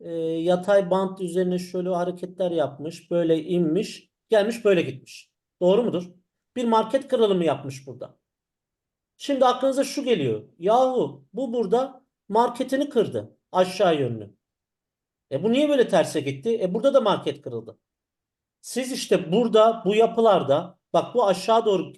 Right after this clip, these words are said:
aşağıdan geliyor bu trend. Bu yapılarda sizin dikkat edeceğiniz husus şu. Bu mal sizin dediğiniz gibi burada market yapıyı üste kırdı ya, maksimum düzeltme alanı burası değil mi?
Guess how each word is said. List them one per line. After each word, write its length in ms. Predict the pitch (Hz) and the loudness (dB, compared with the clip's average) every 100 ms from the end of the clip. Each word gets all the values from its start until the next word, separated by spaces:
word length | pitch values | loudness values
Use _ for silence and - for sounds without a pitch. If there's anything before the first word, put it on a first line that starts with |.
| - | -8
aşağıdan 520 | 170 - 196 196 220 | -8 0 2 2 0
geliyor 280 | 185 143 135 | 0 -2 -6
bu 80 | - | -10
trend. 320 | 135 117 - _ _ _ _ _ _ _ | -12 -12 -14 _ _ _ _ _ _ _
Bu 80 | 226 | 2
yapılarda 440 | 254 254 226 180 | 4 6 4 4
sizin 260 | 175 226 214 | 0 -2 -4
dikkat 260 | 185 233 | -2 -2
edeceğiniz 400 | 196 180 208 185 | -2 -2 0 0
husus 240 | 196 185 214 | -4 -8 -10
şu. 340 | - 151 - - _ _ _ _ _ _ _ _ _ _ - | -4 -4 -4 -18 _ _ _ _ _ _ _ _ _ _ -2
Bu 140 | 233 | 2
mal 200 | 247 190 | 4 2
sizin 320 | - 190 226 | 0 -2 0
dediğiniz 340 | 220 196 254 220 | 0 0 -2 -2
gibi 220 | 185 165 | -2 -2
burada 220 | 190 185 | 0 0
market 460 | 170 190 190 208 208 | 2 -2 -2 -6 -6
yapıyı 340 | 196 220 214 | -6 -10 -12
üste 320 | - - 214 | -14 -4 -4
kırdı 280 | 220 202 226 | -2 -4 0
ya, 340 | 247 104 - _ - | 0 0 -6 _ -2
maksimum 480 | 202 233 - 214 | -2 -2 -2 -4
düzeltme 360 | 202 190 208 214 | 0 2 2 4
alanı 260 | 185 185 240 | 2 2 2
burası 340 | 220 - 147 | 0 0 -4
değil 120 | 233 | -4
mi? 120 | 208 | -4